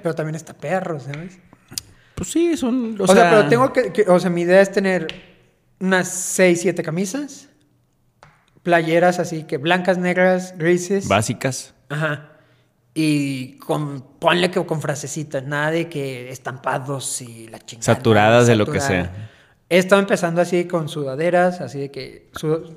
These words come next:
Speaker 1: sudaderas que tengo son negras. He comprado ya sudaderas iguales.
Speaker 2: Ajá.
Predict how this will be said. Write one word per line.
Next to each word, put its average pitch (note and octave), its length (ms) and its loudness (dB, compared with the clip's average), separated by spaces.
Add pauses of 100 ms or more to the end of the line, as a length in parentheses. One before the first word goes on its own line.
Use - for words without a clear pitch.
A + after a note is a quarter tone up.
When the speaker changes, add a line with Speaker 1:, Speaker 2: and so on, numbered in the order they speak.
(140)
Speaker 1:
sudaderas E3+ 360 2
que E3 120 -8
tengo E3+ 220 -2
son D#3+ 340 -6 (240)
negras. G3 500 2
He C#3+ 140 -8
comprado D#3+ 800 -2
ya C#3+ 160 -6
sudaderas D3+ 680 -4 (280)
iguales. E3+ 680 0 (300)
Speaker 2:
Ajá. G#2+ 440 -6